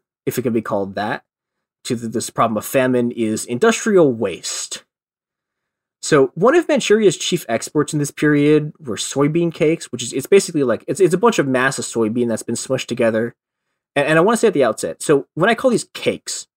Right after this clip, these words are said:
right, these are cakes in the sense that, like, cakes of uranium are cakes.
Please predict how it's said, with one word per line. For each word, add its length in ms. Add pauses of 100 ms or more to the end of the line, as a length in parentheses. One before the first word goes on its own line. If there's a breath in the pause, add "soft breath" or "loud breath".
(160)
right, 240 (260)
these 160
are 100
cakes 340
in 60
the 60
sense 260
that, 120
like, 160
cakes 300
of 60
uranium 600
are 60
cakes. 540